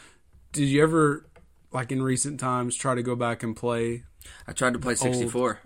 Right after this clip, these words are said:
Speaker 1: Oh, man. That's
Speaker 2: <laughs>
Speaker 1: still, that's manageable.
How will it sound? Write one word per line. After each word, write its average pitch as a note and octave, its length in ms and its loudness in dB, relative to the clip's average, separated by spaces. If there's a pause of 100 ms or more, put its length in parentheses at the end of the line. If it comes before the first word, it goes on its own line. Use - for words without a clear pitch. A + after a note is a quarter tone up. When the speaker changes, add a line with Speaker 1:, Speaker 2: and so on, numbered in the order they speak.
Speaker 1:
Oh, A2+ 140 -12
man. A2 380 -10 (420)
That's D3+ 320 6
Speaker 2:
<laughs> - 20 4
Speaker 1:
still, C#3+ 460 2 (220)
that's D#3 280 2
manageable. B2 680 0